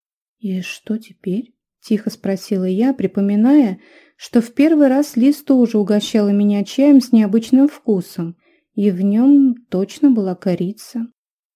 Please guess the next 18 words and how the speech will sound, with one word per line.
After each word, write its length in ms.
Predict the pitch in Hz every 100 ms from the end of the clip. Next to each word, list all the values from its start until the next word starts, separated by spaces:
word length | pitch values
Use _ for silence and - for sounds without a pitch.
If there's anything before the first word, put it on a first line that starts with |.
| _ _ _ _ -
«Навестим 760 | 190 202 240 240 - 214 170
твою 260 | 175 175 185
новую 260 | 185 180
подругу 560 | 175 180 175 254 285 190
и 40 |
угостим 540 | 165 180 175 - 262 269
ее 280 | 254 269
нашим 540 | 269 185 151 147 165 147
чаем», 760 | - - 165 156 151 156 160 _ -
многозначительно 1040 | 185 180 175 170 160 - 202 208 294 294
заметил 500 | 226 175 165 160 190
блондин. 680 | 190 196 202 190 156 151 156 _ _ _
«Заодно 500 | 190 190 208 220 240
и 40 |
проверим, 600 | 240 277 285 233 165 160
как 260 | - 190 180
он 160 | 175 175
работает. 760 | 190 180 170 170 - -